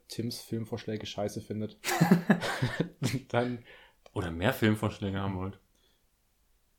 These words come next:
Speaker 1: Ja, ein, eine pro Woche reicht schon erstmal so. Wir werden immer noch
Speaker 2: Ja, ich
Speaker 1: nicht
Speaker 2: weiß ja nicht,
Speaker 1: gesponsert.
Speaker 2: wer, ich weiß ja nicht, wer uns so alles zuhört. Vielleicht sind das alles irgendwelche Filmnerds. Oder sie wollen lieber Serienvorschläge oder doch mehr Büchervorschläge.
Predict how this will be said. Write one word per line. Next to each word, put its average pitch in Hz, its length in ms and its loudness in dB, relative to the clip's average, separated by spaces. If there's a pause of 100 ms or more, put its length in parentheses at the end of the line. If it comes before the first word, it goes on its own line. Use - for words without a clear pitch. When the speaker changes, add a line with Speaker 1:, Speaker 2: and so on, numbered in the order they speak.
(260)
Speaker 1:
Ja, 92 360 -10
ein, 90 180 -6
eine 107 200 -4
pro 107 200 -10
Woche 101 400 -4
reicht 87 240 -8 (240)
schon - 280 -10
erstmal 82 320 -14
so. - 320 -16
Wir 104 120 -4
werden 107 120 -6
immer 123 180 0
noch 117 40 2
Speaker 2:
Ja, 113 60 4
ich 117 60 2
Speaker 1:
nicht 123 100 2
Speaker 2:
weiß - 160 4
ja 196 60 10
nicht, 160 160 10
Speaker 1:
gesponsert. 90 320 4
Speaker 2:
wer, 170 80 8
ich - 200 -2
weiß 92 160 0
ja 92 60 2
nicht, 90 160 -2
wer 90 120 0
uns 87 80 -2
so 90 160 -2
alles 87 280 -4
zuhört. 113 300 -2
Vielleicht 85 260 -10
sind 92 100 -4
das 87 140 -8
alles 90 300 -10
irgendwelche 90 300 -6
Filmnerds. 113 680 -2 (720)
Oder 90 100 -4
sie 87 100 -4
wollen 87 160 0
lieber 87 180 -2
Serienvorschläge 113 840 -2
oder 92 140 -2
doch 92 160 -8
mehr 92 160 -2
Büchervorschläge. 113 800 -6